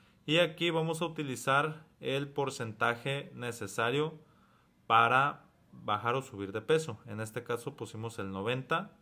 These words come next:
y aquí podemos ver las calorías de mantenimiento y ya las calorías con un menos diez por ciento agregado.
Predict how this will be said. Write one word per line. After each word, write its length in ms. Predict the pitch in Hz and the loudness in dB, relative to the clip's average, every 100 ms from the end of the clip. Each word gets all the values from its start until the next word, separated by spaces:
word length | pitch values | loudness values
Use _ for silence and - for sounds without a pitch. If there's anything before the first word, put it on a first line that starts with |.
| _ | _
y 180 | 127 135 | -4 -2
aquí 180 | 127 139 | -2 -4
podemos 400 | 131 127 127 120 | -4 -2 -4 -2
ver 260 | 131 131 | -4 -4
las 200 | 107 101 | -6 -6
calorías 360 | - 104 104 110 | -4 -4 -4 -4
de 80 | 127 | -6
mantenimiento 720 | 120 113 107 113 120 147 147 | -8 -8 -8 -8 -4 -4 -6
y 100 | 117 | -6
ya 140 | 110 107 | -2 0
las 180 | 117 117 | -2 -4
calorías 640 | 110 101 101 113 123 - - - _ | -6 -4 -2 -2 -2 -10 -20 -20 _
con 220 | - 117 | -2 -2
un 220 | 117 131 135 | -2 -6 -10
menos 440 | 120 113 110 107 | -6 -4 -4 -6
diez 220 | 110 107 | -4 -6
por 220 | 110 117 110 | -4 -8 -6
ciento 340 | 110 104 110 | -6 -4 -2
agregado. 420 | 104 92 87 71 | -2 -4 -6 -10